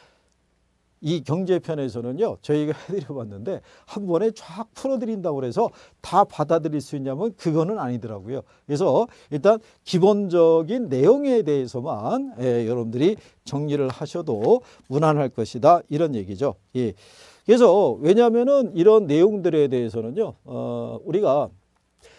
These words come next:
정확한 용어에 대한 이해가 안 돼 있으면요. 잘못 들어가면은 되게 헷갈려요. 그러니까 처음에 기초적인 용어서부터 하나 둘씩 요렇게 들어줬다가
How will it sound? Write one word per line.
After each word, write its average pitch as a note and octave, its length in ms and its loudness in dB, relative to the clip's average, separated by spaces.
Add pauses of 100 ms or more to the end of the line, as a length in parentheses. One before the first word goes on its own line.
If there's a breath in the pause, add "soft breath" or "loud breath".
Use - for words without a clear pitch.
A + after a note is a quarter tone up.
(120)
정확한 G#3+ 540 2
용어에 D#3 340 4
대한 D#3 320 0
이해가 D3+ 320 -2
안 A2+ 140 -6
돼 A#2+ 80 -4
있으면요. A#2 580 -6
잘못 D#3+ 380 -2
들어가면은 F3 560 0
되게 A#2+ 240 -4
헷갈려요. B2 720 -8 (300)
그러니까 E3+ 300 0 (260 soft breath)
처음에 G#3+ 540 2 (240 soft breath)
기초적인 F3+ 720 -2
용어서부터 D#3 800 -2
하나 A#3 400 0
둘씩 F3+ 300 -4
요렇게 D3 320 -2
들어줬다가 C#3 720 -2